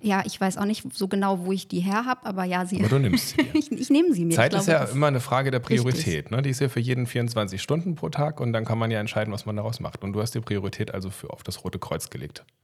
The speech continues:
Speaker 1: So sieht's aus. Unter anderem. Und
Speaker 2: Warum?
Speaker 1: ein bisschen Sport mache ich auch ab und zu.
Speaker 2: Okay. Warum das Rote Kreuz? Wie kam's?
Speaker 1: Ähm, ich wollte gerne nach, nach,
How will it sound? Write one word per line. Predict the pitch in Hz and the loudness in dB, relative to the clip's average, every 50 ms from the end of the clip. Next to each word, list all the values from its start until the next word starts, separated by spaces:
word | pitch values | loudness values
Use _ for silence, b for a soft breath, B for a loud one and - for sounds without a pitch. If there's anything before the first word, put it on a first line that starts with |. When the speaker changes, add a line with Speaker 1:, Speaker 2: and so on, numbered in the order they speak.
| _ _ _ _ | _ _ _ _
Speaker 1:
So | - 294 302 | -2 0 0
sieht's | 302 277 285 - - | 0 0 -2 -6 -16
aus. | - _ - - _ _ _ _ _ _ _ | -20 _ -20 -20 _ _ _ _ _ _ _
Unter | - 233 226 220 - | -2 0 0 0 -2
anderem. | - 151 - 165 - - | -2 -2 -4 -4 -8 -8
Und | 175 - - _ _ | -10 -12 -16 _ _
Speaker 2:
Warum? | 240 262 - | 0 2 4
Speaker 1:
ein | |
bisschen | 220 202 - 214 175 | 4 4 4 2 0
Sport | - - 156 156 - - | 0 0 -2 -2 0 0
mache | 160 160 | -2 -2
ich | 165 - | -2 -4
auch | - - | -4 -6
ab | - 170 - | -8 -8 -8
und | 160 185 | -8 -8
zu. | - - - _ _ - _ | -8 -14 -16 _ _ -10 _
Speaker 2:
Okay. | - 131 - - - 92 - _ _ _ | -4 -4 -4 -6 -10 -12 -12 _ _ _
Warum | 101 104 104 107 120 143 | 0 2 2 2 0 0
das | 170 165 - - | -2 -4 -4 -4
Rote | 120 - 123 | -4 -4 -6
Kreuz? | - - 110 147 - - | -6 -4 -4 -4 -4 -8
Wie | - | -12
kam's? | - - - 110 156 - - _ _ _ _ _ B B B B B B B B B B B B B B B B B B _ _ | -8 -6 -6 -6 -6 -8 -10 _ _ _ _ _ B B B B B B B B B B B B B B B B B B _ _
Speaker 1:
Ähm, | - 220 220 220 226 226 226 226 226 226 226 226 220 208 214 - _ _ _ _ _ _ _ _ _ _ _ | 2 4 6 8 8 8 8 8 8 6 6 4 2 -2 -8 -14 _ _ _ _ _ _ _ _ _ _ _
ich | - - - - 170 160 - _ _ - 143 | -10 -8 -8 -8 -10 -10 -12 _ _ -20 -20
wollte | 160 185 190 202 220 269 - 269 220 - _ _ | -14 -2 2 2 2 2 0 -2 -4 -6 _ _
gerne | - 185 190 220 254 277 277 269 | 0 0 2 2 2 2 2 2
nach, | 226 202 202 208 - - - - _ _ _ _ _ _ _ _ _ _ _ _ _ _ | 0 0 -2 -4 -6 -10 -16 -20 _ _ _ _ _ _ _ _ _ _ _ _ _ _
nach, | 196 196 196 220 233 - - - | 0 2 2 2 0 -2 -8 -14